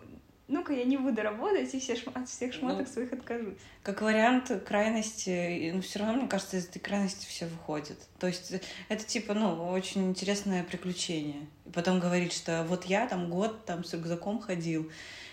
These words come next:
Speaker 2: И я бы, может быть, так согласилась, но не год, там, может быть, недельку <laughs> походить с рюкзаком вот в таком минимализме. Мне кажется, это интересно, и это какое-то очищение, что ли.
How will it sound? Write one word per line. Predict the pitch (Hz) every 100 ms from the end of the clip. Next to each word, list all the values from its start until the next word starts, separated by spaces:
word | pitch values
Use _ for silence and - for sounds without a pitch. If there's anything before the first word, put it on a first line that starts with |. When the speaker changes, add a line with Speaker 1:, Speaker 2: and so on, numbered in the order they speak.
| -
Speaker 2:
И | 135
я | 180 170 214
бы, | 214
может | 202 214 202
быть, | 190
так | 196 196
согласилась, | 190 185 185 254 202 185
но |
не | 180
год, | 208 311 262
там, | 185
может | 175 170
быть, | 170 185 - 269
недельку | 226 220 262 285
<laughs> | 285 359 - - - - - - - - - -
походить | 247 202 247 277 - - - 294 -
с | -
рюкзаком | 233 202 190 202 214 226 247 214
вот | 190 190
в | 185 190
таком | 180 185 190
минимализме. | 190 185 185 202 240 214
Мне | 185
кажется, | 202 208 -
это | 185 190 - - -
интересно, | - 196 208 226 262 247
и | 196
это | 190 196
какое-то | 190 196 190 180
очищение, | - - - - 180 175 156
что | - - 147
ли. | 165